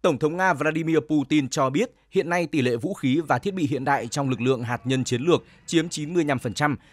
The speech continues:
trong khi thành phần hải quân trong bộ ba hạt nhân đã đạt gần như một trăm phần trăm.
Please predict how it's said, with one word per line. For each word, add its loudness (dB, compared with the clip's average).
trong -2
khi -4
thành -2
phần -2
hải -2
quân 2
trong -2
bộ -2
ba 2
hạt -2
nhân 0
đã 2
đạt 2
gần -2
như 2
một 0
trăm -4
phần -6
trăm. 0